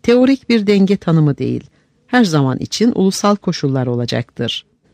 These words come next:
Düşman komşularla çevrili bir devlet, yurttaşları kendilerini nispi olarak tehdit altında hissetmeyen bir başkasına göre, askeri güvenliğe daha fazla para ayırmanın daha iyi olacağını düşünecektir. Doğal kaynakları zengin bir ülke için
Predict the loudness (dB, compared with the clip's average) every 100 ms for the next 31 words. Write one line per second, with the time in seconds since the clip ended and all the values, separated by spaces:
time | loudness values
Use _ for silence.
0 | _ _ 0 4 4 6 4 2 2 2
1 | 4 2 2 2 4 4 2 4 2 2
2 | 2 2 0 0 -4 -2 -2 0 2 0
3 | 2 2 2 4 4 4 4 2 0 2
4 | 4 4 2 0 -2 -4 0 0 0 0
5 | 0 0 2 -2 -4 -4 0 2 2 2
6 | 2 0 -4 -6 -6 -4 -6 -4 -4 -4
7 | -8 _ _ -6 -2 0 2 2 2 2
8 | 2 0 -2 -2 -2 0 0 0 -2 0
9 | -2 0 0 0 2 2 2 2 0 0
10 | 0 -2 -4 -4 -2 -2 -2 -2 -2 -2
11 | -4 -8 -8 -8 -8 -14 _ _ _ _
12 | _ _ _ _ _ _ _ 2 2 2
13 | 2 2 2 2 2 2 2 2 2 0
14 | 0 -2 -4 -8 -6 -6 0 -2